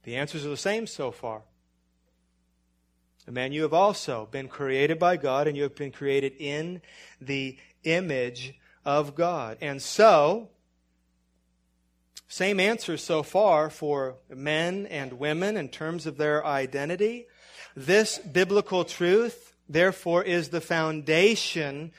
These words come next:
for the equality of men and women. Men and women are created by God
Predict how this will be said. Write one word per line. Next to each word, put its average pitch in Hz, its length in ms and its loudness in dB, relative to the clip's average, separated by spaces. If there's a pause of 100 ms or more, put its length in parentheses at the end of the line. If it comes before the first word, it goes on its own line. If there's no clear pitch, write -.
(160)
for 170 380 2
the 165 320 0
equality 185 1160 2 (200)
of 190 200 6
men 151 180 2
and 196 160 2
women. 233 320 2 (1800)
Men 165 240 6
and 240 160 2
women 233 420 6
are 190 360 10
created 202 760 4 (160)
by 170 380 8
God 170 540 4